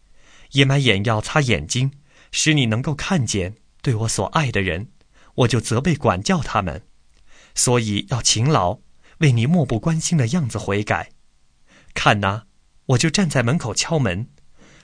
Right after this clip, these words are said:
如果你听见我的叫声去开门，我就进去。我们要像朋友一样一起吃饭。我要邀请所有得胜的人和我一同坐在我的宝座上，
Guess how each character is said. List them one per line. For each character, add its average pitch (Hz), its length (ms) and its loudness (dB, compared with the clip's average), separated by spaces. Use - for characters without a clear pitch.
如 170 140 2
果 143 180 2
你 117 160 0
听 185 180 0
见 180 180 0
我 113 100 0
的 107 100 0
叫 127 220 -2
声 170 220 -2
去 120 140 -4
开 - 240 -2
门， 123 360 0
我 110 120 0
就 113 140 -2
进 180 240 2
去。 - 360 -2
我 127 100 6
们 113 220 4
要 143 100 2
像 127 200 0
朋 123 260 0
友 208 120 4
一 117 120 0
样 107 320 0
一 117 160 -4
起 - 120 -6
吃 - 240 -2
饭。 95 300 -4
我 131 100 4
要 123 140 4
邀 135 160 4
请 117 180 -2
所 143 160 0
有 143 140 0
得 110 200 0
胜 131 200 0
的 110 80 0
人 104 200 0
和 160 160 2
我 135 100 4
一 170 180 0
同 131 360 -2
坐 170 200 0
在 143 140 0
我 107 120 0
的 117 120 0
宝 90 200 2
座 190 220 0
上， - 320 -4